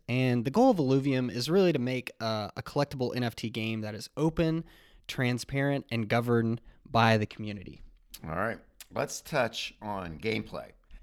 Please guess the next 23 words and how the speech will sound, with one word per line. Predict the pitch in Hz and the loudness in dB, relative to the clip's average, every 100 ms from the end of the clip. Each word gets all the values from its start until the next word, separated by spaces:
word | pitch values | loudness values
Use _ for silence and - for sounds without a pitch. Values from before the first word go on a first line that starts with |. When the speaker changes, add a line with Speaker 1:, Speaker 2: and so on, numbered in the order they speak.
| - _ _ - | -20 _ _ -12
Speaker 2:
All | 82 | -10
right. | 80 | -8
So | - 120 113 | -4 0 0
Illuvium | 117 113 143 190 170 107 90 98 - - | 0 0 2 2 0 -2 -2 -4 -8 -10
is | 110 98 87 - | -8 -6 -8 -10
a | 92 90 82 82 - | -8 -6 -8 -10 -4
M | 107 113 - | -2 -2 -4
M | 95 92 82 82 - | -6 -4 -4 -8 -6
O | 98 110 - | -2 -2 0
R | 87 82 73 - | 0 0 -4 -4
P | - 117 87 | -4 -4 -6
G | 85 101 90 | -6 -6 -6
game. | 80 69 - - _ _ _ _ _ _ _ | -8 -12 -16 -20 _ _ _ _ _ _ _
As | - 98 131 | -12 -8 -2
you | 147 | 0
know, | 156 104 92 | 2 0 0
a | 87 | -2
massively | 90 113 - - 113 113 | -2 -2 -2 -2 -2 0
Speaker 1:
<laughs> | |
Speaker 2:
multiplayer | 95 92 104 135 - 123 - 120 101 90 - | 0 0 0 0 -2 -6 -2 0 0 -4 -4
online | 107 147 165 123 98 90 90 90 | 0 2 2 0 -2 -2 -4 -6
role-playing | 90 95 117 123 - 92 82 71 71 | -6 0 2 2 -2 -6 -6 -8 -10
game. | 71 69 65 | -12 -14 -14